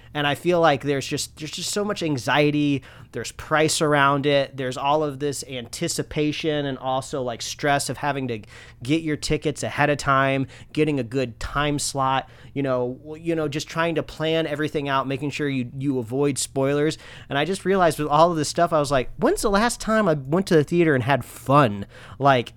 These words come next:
I, I, I feel like the last moment I can remember is probably Avengers Endgame. It's the last time I was at a theater and, like, really, really just had a good time,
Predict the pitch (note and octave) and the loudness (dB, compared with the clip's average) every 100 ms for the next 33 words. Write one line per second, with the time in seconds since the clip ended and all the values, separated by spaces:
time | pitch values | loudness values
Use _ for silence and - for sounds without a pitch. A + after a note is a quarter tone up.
0 | - D#3 - D#3 C#3+ D3 D#3 G#3+ G3+ E3+ | -2 -2 0 -4 0 2 6 6 6 4
1 | C#3 C#3 D#3 D#3+ - D3 D3 C3+ A#2+ B2+ | 6 6 6 4 0 0 0 0 -2 -2
2 | C#3+ B2+ B2 B2 C3+ C#3+ A#2 A2 A2 B2 | -2 -2 0 2 2 2 0 -2 -6 -6
3 | C3 - - C#3 D3 D3 E3+ E3 E3+ E3 | -6 -6 -6 0 4 4 4 2 2 2
4 | C#3+ A#2+ B2 C3 A#2+ A2+ G#2+ A#2 A2+ G2+ | 0 0 0 0 0 -4 -4 -6 -6 -8
5 | G2+ A2+ A2+ C#3+ C#3 C3+ C3+ - C3+ A#2+ | -8 -10 -8 -4 0 0 0 -2 -2 -2
6 | A2+ A#2 A2 A2 B2 A2+ A2 A2+ B2 B2 | -4 -4 -6 -6 -6 -4 -4 -4 -4 -6
7 | A#2 B2 D3+ C#3+ A#2+ A#2+ B2+ A2+ G#2+ - | -8 -2 0 0 0 0 -2 -2 -6 -6
8 | C#3 A#2+ A2+ G#2+ A#2 B2+ A#2 C3 A#2 A2 | -4 -4 -6 -6 -2 -2 -2 -2 0 -2
9 | A2+ | -6